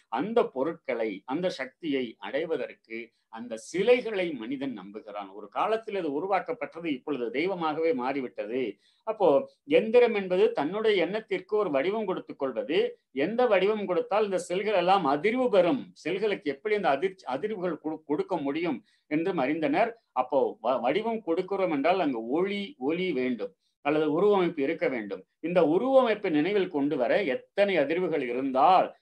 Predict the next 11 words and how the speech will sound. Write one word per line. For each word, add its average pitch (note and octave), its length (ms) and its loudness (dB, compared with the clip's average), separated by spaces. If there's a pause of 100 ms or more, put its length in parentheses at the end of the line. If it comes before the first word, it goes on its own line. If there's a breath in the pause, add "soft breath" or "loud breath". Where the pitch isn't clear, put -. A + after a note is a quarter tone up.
(120 soft breath)
இந்த C#3 240 0
உருவத்தை F#3 500 0
கொண்டு E3 280 -4
வரலாம் D#3+ 380 2
என்பதை C3+ 360 -2
கண்டுபிடித்தார்கள். B2+ 800 -6
அதற்கு D#3 360 -4
தகுந்தாற்போல D3+ 640 -2
தான் F#3 180 -8
மந்திர D#3 340 -2
சொற்களை F3+ 540 -2